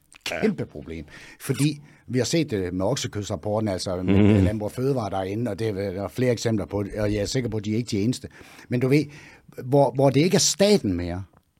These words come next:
Speaker 2: der finansierer, men det er nogle private, der finansierer forskning.
Speaker 1: Det er et problem.
Speaker 2: Kæmpe problem.
Speaker 1: Det er ligesom med, øh, mink der, med welfare-kampagnen, de lavede. Det var
Speaker 2: Mhm.
Speaker 1: jo, øh, hvad fanden var det, Copenhagen Fur der. Kæmpe minkproducent.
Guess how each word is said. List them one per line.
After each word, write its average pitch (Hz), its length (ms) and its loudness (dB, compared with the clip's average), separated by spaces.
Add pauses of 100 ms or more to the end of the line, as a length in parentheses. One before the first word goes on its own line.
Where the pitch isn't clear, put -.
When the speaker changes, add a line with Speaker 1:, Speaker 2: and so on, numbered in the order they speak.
(600)
Speaker 2:
der 127 80 4
finansierer, 110 680 0
men 123 160 2
det 135 140 6
er 131 40 6
nogle 123 160 4
private, 135 520 4 (180)
der 107 80 2
finansierer 92 560 -2
forskning. 85 380 -6
Speaker 1:
Det 90 80 0
er - 40 0
et - 80 -10
problem. 101 540 2
Speaker 2:
Kæmpe 226 260 6
problem. 71 400 -10 (180)
Speaker 1:
Det 98 60 4
er 101 40 6
ligesom 107 240 8
med, 113 480 10
øh, 98 80 8
mink 117 280 6 (160)
der, 104 200 0 (520)
med 113 160 6
welfare-kampagnen, 110 1300 6
de 104 100 4
lavede. 92 320 4 (440)
Det 101 120 6
var 104 160 6
Speaker 2:
Mhm. 98 80 8
Speaker 1:
jo, 95 100 6
øh, 92 120 6 (380)
hvad 82 80 -8
fanden 98 300 -4
var 85 80 -4
det, 95 100 -2
Copenhagen 104 500 4
Fur 98 240 6
der. 92 200 2 (640)
Kæmpe 131 420 2
minkproducent. - 720 -2